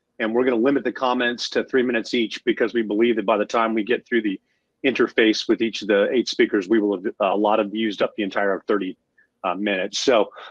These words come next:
um, we've got some, we've got some, uh, work to do to facilitate those comments. And I would say, Mister Uh, Chair, you, you may wanna say a few words to the panel about, uh, kind of w-, the, the, the issue we were talking about earlier with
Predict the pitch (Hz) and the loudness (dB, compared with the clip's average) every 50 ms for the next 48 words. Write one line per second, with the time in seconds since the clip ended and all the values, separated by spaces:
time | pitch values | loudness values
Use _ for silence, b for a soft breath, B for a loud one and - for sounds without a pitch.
0 | B B B 120 107 107 104 104 104 127 139 131 160 156 151 - - 156 139 120 | B B B 2 2 2 2 0 0 -2 2 2 2 2 2 0 0 0 0 0
1 | 120 120 127 127 127 131 147 135 - - - 143 - - 139 123 117 120 - 120 | -4 -8 -8 -6 -2 0 0 0 -2 -6 -10 -10 -8 -8 -6 -6 -8 -8 -6 -6
2 | 107 110 120 143 143 - - 120 143 131 123 - - - - 147 131 - 127 104 | -6 -2 -2 -2 -2 -4 -4 -4 -2 -2 -2 -6 -8 -4 -4 -4 -2 0 -4 -4
3 | 92 - 139 165 160 - - 131 120 117 117 117 117 110 - - b b b b | 0 0 0 0 0 0 -2 -2 -2 0 -2 -4 -4 -6 -12 -18 b b b b
4 | _ _ _ _ _ 139 135 139 139 143 - - 175 165 156 151 - - 143 147 | _ _ _ _ _ -2 0 2 0 0 2 2 4 4 4 2 -2 -6 -6 -4
5 | 170 160 - - 165 147 127 131 - - - 135 123 113 110 - _ - - 165 | -4 -6 -4 -4 -2 -2 -2 -4 -6 -8 -6 -4 -4 -4 -6 -8 _ -8 -2 0
6 | 151 147 147 143 143 135 131 _ _ _ _ _ - 135 147 143 - 135 156 165 | 0 2 2 0 0 -2 -4 _ _ _ _ _ -6 -6 -6 -6 -4 -6 -2 0
7 | 170 175 170 170 147 - - 170 160 160 147 - 156 151 143 156 156 143 131 - | 0 0 0 -2 -6 -4 -2 -2 0 0 -2 0 -2 0 0 0 -2 -2 -4 -12
8 | - - 135 123 - - 143 147 151 147 135 123 117 104 131 127 131 127 127 - | -10 -8 -8 -8 -6 -4 -2 -2 0 2 0 0 0 0 0 2 2 2 2 -2
9 | _ _ _ _ _ _ _ 131 120 117 - 156 143 131 123 123 123 127 135 - | _ _ _ _ _ _ _ -2 -2 0 0 0 0 0 0 -2 -6 -8 -10 -10
10 | - 120 117 123 127 - - 107 123 127 - 131 127 120 117 135 147 139 - 139 | -10 -12 -12 -14 -18 -20 -18 -16 -16 -14 -6 -6 -4 0 2 2 2 2 2 2
11 | 135 143 131 - 147 135 117 117 123 135 135 123 120 107 107 | 4 4 4 4 2 2 4 4 4 4 4 4 2 0 -2